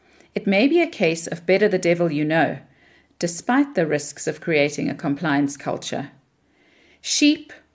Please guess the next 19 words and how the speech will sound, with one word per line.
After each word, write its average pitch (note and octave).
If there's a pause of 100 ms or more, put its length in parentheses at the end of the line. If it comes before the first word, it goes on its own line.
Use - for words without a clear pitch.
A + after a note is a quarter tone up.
(100)
after G3+
all, D3
are -
easier F3+
to C#3+
herd. D3+ (760)
Trusting D#4+
feels C#4
risky. - (560)
Trust -
implies D#3+
knowledge, D#3 (240)
a F3
relationship. D3+ (720)
Trust -
isn't F4
black E3
and C#3+
white. -